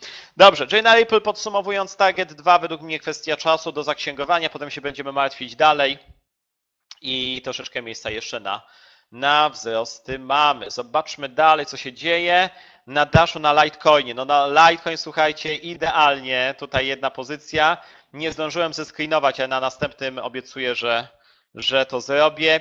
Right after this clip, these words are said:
Piękny układ, zobaczcie, jeden do jeden, F S sto, zobaczcie, co się dzieje. Niech mi ktoś powie, że poziomy Fibo czy projekcje Fibonacciego nie działają. Dojście czterdzieści osiem trzydzieści sześć, to był dokładnie ten dzień, ja miałem tutaj zlecenie oczekujące, dziewiąty dzień września,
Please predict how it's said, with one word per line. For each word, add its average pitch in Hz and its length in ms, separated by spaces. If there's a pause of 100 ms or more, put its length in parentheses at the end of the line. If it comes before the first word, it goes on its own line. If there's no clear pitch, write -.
Piękny 180 520
układ, 156 260
zobaczcie, 135 460
jeden 160 340
do 143 80
jeden, 160 480
F 156 200
S 143 140
sto, 151 300
zobaczcie, 139 440
co 131 100
się 123 160
dzieje. 113 340 (420)
Niech 190 280
mi 185 120
ktoś 160 160
powie, 175 280
że 156 100
poziomy 151 420
Fibo 156 320
czy 147 100
projekcje 147 380
Fibonacciego 135 500
nie 131 140
działają. 123 460 (460)
Dojście 170 480
czterdzieści 160 460
osiem 147 220
trzydzieści 135 500
sześć, 175 560 (800)
to 175 160
był 160 280
dokładnie 165 480
ten 147 200
dzień, 143 240
ja 156 60
miałem 147 160
tutaj 147 180
zlecenie 143 380
oczekujące, 135 680
dziewiąty 139 500
dzień 123 260
września, 117 460